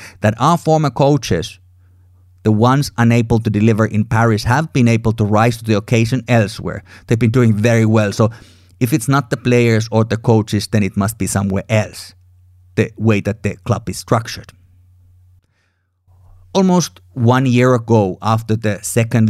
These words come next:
leg against Real Madrid and another disappointment, I said that P S G built a great marketing project but forgot to build a football team. Kind of still stands, unfortunately, although the comparison is a little bit unfair. I will give you that.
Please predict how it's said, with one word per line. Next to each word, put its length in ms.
leg 460
against 400
Real 220
Madrid 500
and 160
another 360
disappointment, 760
I 80
said 260
that 180
P 160
S 120
G 180
built 300
a 60
great 340
marketing 540
project 520
but 160
forgot 440
to 40
build 300
a 60
football 400
team. 320
Kind 260
of 180
still 360
stands, 480
unfortunately, 680
although 260
the 120
comparison 560
is 80
a 80
little 180
bit 160
unfair. 400
I 80
will 140
give 160
you 80
that. 180